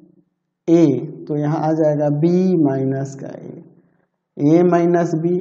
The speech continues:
और यहाँ हो जाएगा आपका B common तो यहाँ B minus का ए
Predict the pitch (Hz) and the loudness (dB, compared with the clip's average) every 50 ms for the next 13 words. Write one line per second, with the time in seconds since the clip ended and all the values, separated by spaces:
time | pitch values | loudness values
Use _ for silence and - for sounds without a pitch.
0 | - - 139 139 139 135 139 143 156 151 151 165 170 165 160 165 160 165 165 165 | -4 -6 -4 -4 -4 -4 -4 -6 -6 -4 -2 -2 0 0 0 0 2 2 2 2
1 | 160 156 165 160 160 160 165 160 156 151 151 - - - - - - _ _ - | 2 2 2 0 0 0 -2 -6 -8 -8 -8 -8 -10 -16 -20 -20 -20 _ _ -6
2 | 156 147 151 180 190 196 185 190 160 143 135 131 139 139 143 139 - 139 135 135 | -2 0 2 2 2 2 2 0 -2 -4 -2 -4 -4 -4 -6 -6 -6 -6 -6 -6
3 | 135 139 139 139 139 165 165 170 170 160 143 131 127 127 127 127 127 131 131 127 | -6 -6 -6 -4 -2 -2 -2 0 0 0 0 -2 -2 -4 -6 -6 -6 -8 -10 -12
4 | - - 69 65 - - - - - | -12 -12 -12 -12 -12 -14 -16 -20 -20